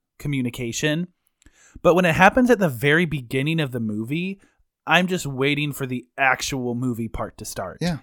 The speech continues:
Speaker 1: That's just kinda how my brain works, is, like, I understand that this is probably important, but nobody said anything and nothing really exciting has happened. So the, for me, the movie doesn't start for, like, four minutes.
Speaker 2: Yeah.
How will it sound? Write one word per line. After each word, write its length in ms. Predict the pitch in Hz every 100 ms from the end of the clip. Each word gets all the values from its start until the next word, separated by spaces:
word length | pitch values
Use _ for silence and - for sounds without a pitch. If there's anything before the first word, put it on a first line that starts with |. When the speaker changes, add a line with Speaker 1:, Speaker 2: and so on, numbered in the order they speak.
| -
Speaker 1:
That's 160 | 180
just 120 | 196 -
kinda 180 | 180
how 160 | 160 160
my 200 | 147 139
brain 360 | 120 117 113 131
works, 420 | 143 170 - -
is, 240 | 135 139
like, 300 | 131 120 107 _ _ - _
I 120 | 156
understand 540 | 165 190 185 160 151 180
that 60 | 156
this 160 | 151
is 80 | 131
probably 540 | - 139 143 165 156
important, 580 | 135 113 120 120 160 185 _ _ _ _ _ _ -
but 160 | 185
nobody 340 | 185 247 240 123
said 360 | - - 123
anything 560 | 170 175 170 185 180 180 - -
and 100 | 143
nothing 300 | 147 156 185
really 200 | 156 165
exciting 540 | 120 - - 117 147 165
has 140 | 156
happened. 500 | 165 156 175 175 180 - _
So 280 | - - 156 -
the, 200 | 151 175 175
for 160 | - 170
me, 420 | 160 196 247 262 -
the 100 | 170
movie 320 | 165 214 220
doesn't 320 | 175 165 143
start 340 | - 135 165 -
for, 100 | 151
like, 180 | 131
four 260 | - 143 110
minutes. 320 | 101 - -
Speaker 2:
Yeah. 180 | - 101